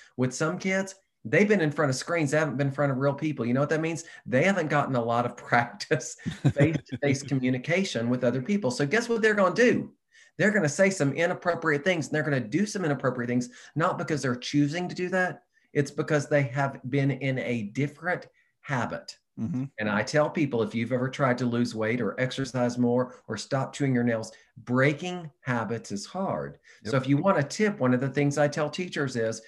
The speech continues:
Speaker 1: rather than thinking, "What punishment will get this kid to stop doing that?"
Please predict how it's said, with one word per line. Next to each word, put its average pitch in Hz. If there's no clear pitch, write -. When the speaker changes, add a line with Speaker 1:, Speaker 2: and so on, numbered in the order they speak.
Speaker 1:
rather 160
than 160
thinking, 127
"What 151
punishment 180
will 131
get 180
this 151
kid 113
to 127
stop 147
doing 139
that?" 87